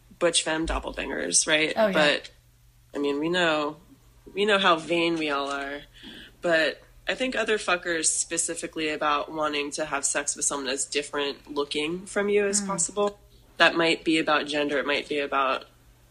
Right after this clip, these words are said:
Speaker 1: you're, you're a blonde who dates redheads or something like that.
Speaker 2: Yeah, yeah, yeah. Um,
Speaker 1: Yeah.
Speaker 2: what, I'm gonna tell you the, my other ones that are my favorites that I use. Boy facting I use a lot.
Speaker 1: Uh-huh.
Speaker 2: And people don't always know what it means. So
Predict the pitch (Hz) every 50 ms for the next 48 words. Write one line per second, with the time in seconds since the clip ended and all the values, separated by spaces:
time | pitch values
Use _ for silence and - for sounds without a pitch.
0 | - - - 165 156 147 143 139 - - 156 151 143 139 143 131 92 - - 156
1 | 135 - - - - - - - - - - 175 180 - - - - - - 180
2 | - - - - - - - - - - - - - 185 175 175 175 170 165 170
3 | 170 165 160 165 - - - - - - - _ _ - - - - - - _
4 | - - 233 247 240 175 151 135 127 - - - - - - - - 208 226 262
5 | 269 - - - - - 208 240 269 277 302 302 302 302 285 277 240 247 233 226
6 | 220 220 226 226 233 220 226 214 208 202 196 196 190 - - 202 196 190 202 208
7 | - - 208 185 175 175 175 180 180 180 175 175 180 - - - - - - -
8 | - - - - - - - 220 226 226 262 254 262 240 226 226 247 247 - 269
9 | 254 254 254 247 247 247 254 262 262 262 269 277 269 - - - - - - -
10 | _ - - - - - - - - - - - 107 107 202 202 - 160 160 165
11 | 175 190 - 262 269 262 320 349 - 392 370 330 320 294 269 262 262 - 247 233
12 | 226 226 220 220 185 190 190 190 190 208 226 226 - - - - - - - -
13 | 233 220 208 202 190 180